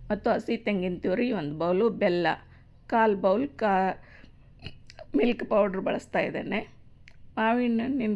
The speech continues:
ಪ್ಯೂರಿಗೆ ಮೊದಲು ನಾವು ಪ್ಯಾನ್ ತೊಗೊಂಡು ಪ್ಯಾನ್ ಒಳಗಡೆ ಹಸಿ ಕೊಬ್ಬರಿ ತುರಿ ಹಾಕ್ಕೊಳ್ಳೋಣ. ಹಾಕ್ಕೊಂಡು ಅದು ಬಿಸಿ ಆದಮೇಲೆ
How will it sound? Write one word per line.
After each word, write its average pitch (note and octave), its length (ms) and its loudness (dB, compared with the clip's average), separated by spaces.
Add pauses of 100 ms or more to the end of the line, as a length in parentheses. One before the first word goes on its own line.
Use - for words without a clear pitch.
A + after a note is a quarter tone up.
ಪ್ಯೂರಿಗೆ G#3 460 0
ಮೊದಲು G#3+ 340 0
ನಾವು G#3 200 -2 (100)
ಪ್ಯಾನ್ G#3 320 0
ತೊಗೊಂಡು G3 480 -2
ಪ್ಯಾನ್ G#3 360 0
ಒಳಗಡೆ F#3 360 0
ಹಸಿ - 380 -6
ಕೊಬ್ಬರಿ F#3+ 320 -2
ತುರಿ F#3+ 280 -4
ಹಾಕ್ಕೊಳ್ಳೋಣ. E3+ 540 -6 (460)
ಹಾಕ್ಕೊಂಡು B3 460 0
ಅದು G3 180 0
ಬಿಸಿ A3+ 360 -2
ಆದಮೇಲೆ F3+ 560 -2